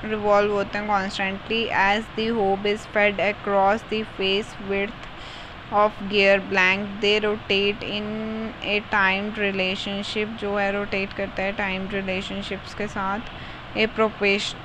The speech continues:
proportional feed rate is, proportional जो है फीड रेट आपको मेंटेन करके रखनी पड़ती है between the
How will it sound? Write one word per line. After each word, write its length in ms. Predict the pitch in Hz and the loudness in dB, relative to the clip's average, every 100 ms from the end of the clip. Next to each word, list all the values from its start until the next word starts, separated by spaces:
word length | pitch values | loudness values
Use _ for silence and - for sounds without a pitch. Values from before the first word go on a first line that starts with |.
| - - | -12 -2
proportional 720 | 220 220 208 208 - 220 226 240 - | -2 2 2 2 0 2 2 0 -2
feed 400 | 220 214 208 202 | 0 0 0 0
rate 320 | 202 196 208 214 | 4 4 4 4
is, 260 | 208 226 - - | 4 0 -8 -2
proportional 560 | 220 214 214 214 220 214 | -2 2 0 2 -2 0
जो 140 | 214 | 2
है 120 | 214 240 - | 4 4 0
फीड 300 | 220 208 214 | -2 0 4
रेट 200 | 208 208 | 4 6
आपको 300 | 190 - 214 | 4 2 -2
मेंटेन 460 | 208 190 196 214 220 | 0 0 0 0 0
करके 220 | 208 214 202 | 0 2 0
रखनी 240 | 202 196 190 | 0 -4 -2
पड़ती 340 | 196 196 202 202 | -2 -2 0 4
है 200 | 202 214 - - - - - 220 | 4 4 -4 -12 -12 -12 -8 -4
between 460 | 220 220 214 220 | 0 2 2 2
the 100 | 214 | 2